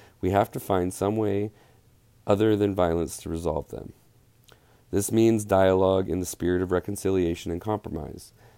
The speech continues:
This is not just wishful thinking on my part. The global trend toward international political grouping, of which the European Union is perhaps the most obvious example,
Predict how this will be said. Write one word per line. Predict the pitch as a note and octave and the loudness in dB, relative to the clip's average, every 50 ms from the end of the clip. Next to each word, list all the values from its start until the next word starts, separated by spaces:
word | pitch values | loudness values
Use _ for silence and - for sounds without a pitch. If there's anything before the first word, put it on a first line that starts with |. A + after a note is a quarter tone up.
| _ _ | _ _
This | - - F#2 G2+ | -6 -6 -4 -2
is | G#2 G#2+ A2 | -2 -2 0
not | A2 A2+ A2+ A2+ | 2 2 2 2
just | A#2 A2+ A2+ - | 0 -4 -6 -4
wishful | G2 F#2 F#2 - - - G2 G2 | -2 -2 -2 -2 -4 -4 -4 -4
thinking | - - F#2 F#2+ F#2+ - - E2 | -4 -4 -6 -6 -6 -6 -6 -6
on | E2 D#2+ D#2 | -4 -4 -4
my | D#2+ D#2 D2+ | -6 -6 -8
part. | C#2+ - - D#2 A#1+ - - _ _ _ _ _ _ _ _ - _ _ - - - _ _ - | -10 -6 -6 -6 -6 -6 -12 _ _ _ _ _ _ _ _ -20 _ _ -20 -20 -20 _ _ -4
The | - G2 | -2 -2
global | F#2 F#2 G2 G#2 G#2+ B2+ B2+ A#2+ | 2 4 4 4 6 4 0 0
trend | - - G#2+ G2+ G2 G#2 G2+ | 0 2 2 2 2 0 -2
toward | - - G2+ F#2 C2+ | -2 0 0 0 0
international | D#2+ F#2+ G2 G2+ G2 G2 G2 - - A2+ G2+ | 0 0 0 2 2 0 0 0 0 -2 -2
political | G2 - - G2+ G2+ G2 G2+ - F#2+ F#2 | -2 -2 0 0 2 2 0 -2 -4 -6
grouping, | F#2 G2+ G#2 G#2+ G2+ - D#2+ D#2+ E2 | -2 0 0 0 0 -2 -4 -4 -2
of | E2 E2+ | -4 -2
which | F2+ E2+ E2+ - - | -2 -4 -4 -6 -10
the | - E2+ | -10 -8
European | E2+ E2+ F#2+ G#2 G#2+ G#2 - - G#2 G2 F#2 F2+ | -4 -2 0 0 -2 -2 -4 -4 -2 -2 -2 -2
Union | F#2 G#2+ A#2 G#2+ F#2 F2 E2+ | 0 0 0 0 -2 -2 -4
is | E2+ - | -6 -6
perhaps | - - F2+ F2+ F2+ F2 - - | -4 -4 -2 -2 -2 -2 -4 -6
the | - F2 | -8 -4
most | F2 F2 F2+ - - | -4 -4 -6 -6 -4
obvious | - F#2+ F#2+ F#2 F#2+ F#2 F2 - - | 0 0 0 0 -2 -4 -6 -6 -8
example, | - - - F2+ F#2 F#2 F#2+ G2 G2 - - D#2 D#2+ D#2+ | -12 -12 -10 -6 -4 -2 -2 -2 -4 -6 -8 -8 -8 -10